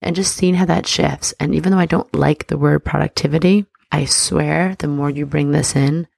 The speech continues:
the more quote unquote productive you will feel, meaning the stronger your investment will be of your time,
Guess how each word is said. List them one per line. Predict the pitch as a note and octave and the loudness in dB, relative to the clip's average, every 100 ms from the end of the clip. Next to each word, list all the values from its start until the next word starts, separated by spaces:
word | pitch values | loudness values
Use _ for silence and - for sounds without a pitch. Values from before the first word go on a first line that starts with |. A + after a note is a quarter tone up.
| - | -6
the | D3 | -2
more | C#3+ C#3 C#3 | 0 0 -2
quote | - D3 D3 | -4 0 0
unquote | - C#3 D3 - | 0 0 0 -2
productive | - C3 - - - - - | -2 0 -2 -4 -6 -2 0
you | |
will | - - | 2 2
feel, | - - C2+ - - | 2 2 2 -2 -8
meaning | D3+ D3+ D3 C#3+ C#3+ - - | -2 2 4 4 2 -4 -4
the | D3+ | -2
stronger | - - D3 C#3 C#3+ | -2 -2 -4 0 -2
your | C3+ C#3 | 0 0
investment | C3 - - - - - - - | 0 -2 -2 -2 -2 -4 -6 -2
will | - | 0
be | - - - _ - | 2 -2 -6 _ -6
of | - | -2
your | D3 | -2
time, | - - C3 C3+ C3+ | -2 0 2 2 0